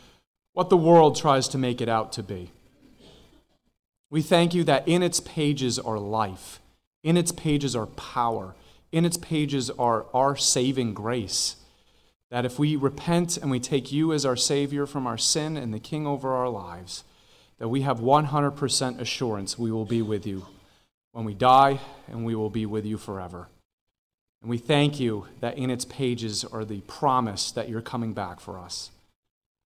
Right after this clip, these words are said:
So, Lord, I pray that you would open our eyes and open our hearts to, to see and to hear what you have for us this morning,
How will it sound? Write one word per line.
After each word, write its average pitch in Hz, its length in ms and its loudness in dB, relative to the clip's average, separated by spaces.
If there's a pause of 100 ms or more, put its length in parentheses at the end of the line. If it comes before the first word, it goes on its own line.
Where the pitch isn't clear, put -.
So, - 160 0
Lord, 160 220 8
I 160 80 6
pray 185 280 2
that 175 180 6
you 156 100 2
would 147 160 6
open 165 260 4
our 131 180 0
eyes 156 420 2
and 131 100 -2
open 135 240 -2
our 107 100 -4
hearts 160 540 0
to, 104 280 -6
to - 220 -10
see 185 600 0
and 104 240 -8
to 113 100 -10
hear 170 460 -2
what 147 180 -2
you 131 60 -4
have 135 300 -4
for 147 240 -6
us 143 160 -6
this - 240 -8
morning, 160 400 -6